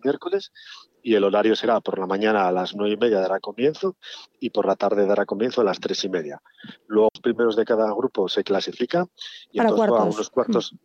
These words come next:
Speaker 1: a cuartos de final directos. Y sería el jueves por la mañana también a las nueve y media. Luego por la tarde, a las cuatro, se retrasa media hora, jugarían la semifinal el jueves y el viernes ya sería la gran final que empezaría a las diez de la mañana.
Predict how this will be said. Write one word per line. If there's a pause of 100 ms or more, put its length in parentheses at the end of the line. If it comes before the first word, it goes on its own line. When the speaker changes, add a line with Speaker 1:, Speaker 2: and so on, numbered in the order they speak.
(140)
Speaker 1:
a
cuartos
de
final
directos. (340)
Y
sería
el
jueves
por
la
mañana
también
a
las
nueve
y
media. (260)
Luego
por
la
tarde,
a
las
cuatro,
se
retrasa
media
hora, (100)
jugarían
la
semifinal (180)
el
jueves (160)
y
el
viernes
ya
sería
la
gran
final
que
empezaría (120)
a
las
diez
de
la
mañana.